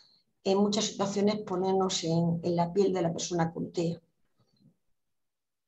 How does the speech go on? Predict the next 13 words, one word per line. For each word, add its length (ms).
Eh, 480
bueno, 300
ya 140
vamos 400
a, 480
a 180
pasar, 640
no 260
nos 140
detenemos 500
mucho 480
por, 540
bueno, 320